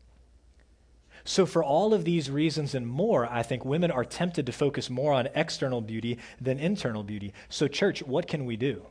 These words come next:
What can we do about this reality? Well, first, both men and women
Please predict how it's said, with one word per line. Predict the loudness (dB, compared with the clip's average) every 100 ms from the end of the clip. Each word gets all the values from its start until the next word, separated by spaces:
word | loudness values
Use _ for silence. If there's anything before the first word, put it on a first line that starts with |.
| _ _ _ _ -20 _ _ -20 -20 -12 0
What | 0 2
can | 0
we | 0
do | 0 0
about | 0 -2 -4
this | -8
reality? | -6 -6 -6 -8 -14 -20 -20 -20 -20 _ _ _ _ _ _ _ _ _ -20 -6
Well, | -6
first, | 0 4 4 2 -4 -8 -12 _ _ _ _ -6
both | 2 2 2
men | -2 0 0 2 0
and | -2 -2 -2
women | -2 -4 -6